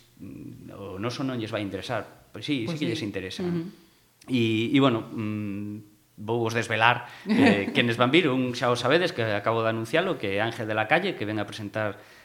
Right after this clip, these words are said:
Speaker 1: a súa última novela gráfica, mm, Pinturas de Guerra, que eu creo que vai ser o libro do ano, salvo que haxa algún, algunha sorpresa por aí, pero é un, un librazo moi interesante, trescentas e pico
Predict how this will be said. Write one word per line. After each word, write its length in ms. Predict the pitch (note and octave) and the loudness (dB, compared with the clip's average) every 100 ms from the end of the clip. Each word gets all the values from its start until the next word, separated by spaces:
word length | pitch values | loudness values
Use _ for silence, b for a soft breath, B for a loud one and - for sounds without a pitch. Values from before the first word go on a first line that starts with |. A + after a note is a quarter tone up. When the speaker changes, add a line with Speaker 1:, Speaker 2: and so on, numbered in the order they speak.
| - | -12
Speaker 1:
a 320 | G#2+ G2 F#2+ | -6 -6 -6
súa 240 | - A2 | -4 -2
última 400 | A2 A2+ G#2 G#2 G#2 | 0 0 0 0 -2
novela 240 | G#2+ G#2+ | -2 0
gráfica, 640 | G#2+ B2+ D3+ D#3+ F3+ F#3+ - F#2+ | 0 0 -2 -2 -2 -4 -10 -12
mm, 320 | F#2 F#2+ - | -10 -10 -10
Pinturas 320 | G#2 G#2+ G#2 A2 | -10 -4 -4 0
de 80 | B2+ | 0
Guerra, 320 | F3 G3+ A3 B B B B B B B _ | 2 -2 -6 B B B B B B B _
que 160 | B2 | -2
eu 80 | G#2+ | 0
creo 160 | A2+ G#2+ | 0 0
que 80 | A2 | 0
vai 160 | A2 | 0
ser 160 | C3 A2 | 0 2
o 40 | |
libro 280 | A2 A#2 G#2 | 2 2 2
do 80 | G#2 | 6
ano, 320 | B2+ E3+ A#3 - - - - | 6 4 -2 -10 -20 -20 -16
salvo 400 | - F#2+ F#2 F#2+ | -12 -10 -8 -6
que 80 | G#2 | -6
haxa 480 | G#2 G2+ G2 F#2+ F#2 | -6 -4 -4 -4 -6
algún, 880 | - F#2+ G2 G2+ G2 G2 G2 G2+ - | -8 -8 -4 -2 -2 -2 -4 -6 -8
algunha 320 | G2+ G#2+ G2+ | -6 -4 -4
sorpresa 400 | A2 F#2+ G#2+ G#2+ | -4 -6 -4 -4
por 140 | G2 | -2
aí, 320 | F#2+ D3 G3 B B B - | 0 0 -4 B B B -18
pero 160 | F2 | -12
é 60 | F#2+ | -10
un, 400 | F#2+ F#2+ F#2 E2 - _ _ _ | -8 -8 -10 -14 -20 _ _ _
un 100 | G#2+ A2 | -6 -4
librazo 720 | G2+ A2 - G2 F#2+ F2+ C2 G#2+ | -2 -4 -6 -8 -6 -8 -10 -10
moi 220 | G#2+ C#3 | 0 2
interesante, 420 | B2 G#2+ C3+ D3+ F3 | 2 -2 -6 -6 -8
trescentas 480 | G#2+ - C#3+ C#3 A#2+ | -10 -12 -12 -10 -10
e 60 | G#2+ | -10
pico 160 | G2+ | -10